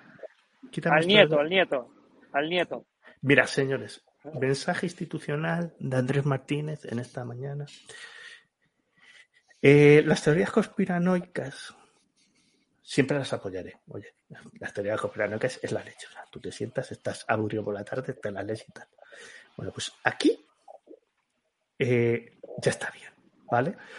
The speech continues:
Speaker 1: El presidente ha defendido a Vinicius. Catalina ha defendido a Vinicius. El entrenador ha defendido a Vinicius. Todo el mundo ha defendido a Vinicius.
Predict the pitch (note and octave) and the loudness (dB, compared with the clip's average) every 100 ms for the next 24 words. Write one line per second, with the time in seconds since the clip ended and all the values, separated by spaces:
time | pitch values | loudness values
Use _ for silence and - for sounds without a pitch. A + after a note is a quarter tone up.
0 | - - _ _ _ _ _ - C#3+ D3 | -20 -20 _ _ _ _ _ 4 6 6
1 | - E3+ F#3 C#3+ B2 A2+ - - - - | 6 4 4 4 0 -2 -6 -12 -16 -18
2 | - _ _ _ _ _ - D3+ - D#3 | -20 _ _ _ _ _ 6 6 6 2
3 | G3+ A3 D3+ - A#2+ G2+ - - - - | 2 0 -2 -6 -8 -10 -16 -20 -20 -20
4 | - - - - - - E3 D#3+ D#3+ F3 | -20 -20 -20 -20 -20 2 4 4 4 2
5 | C4 F#3+ C3+ A#2+ G2+ F#2 D#2 - - - | 2 2 0 0 -2 -6 -10 -8 -6 -8
6 | _ E4 C#4+ G#3 A3+ F3 C3+ - - - | _ 6 6 6 6 4 0 -6 -8 -12
7 | - - - - | -14 -18 -18 -20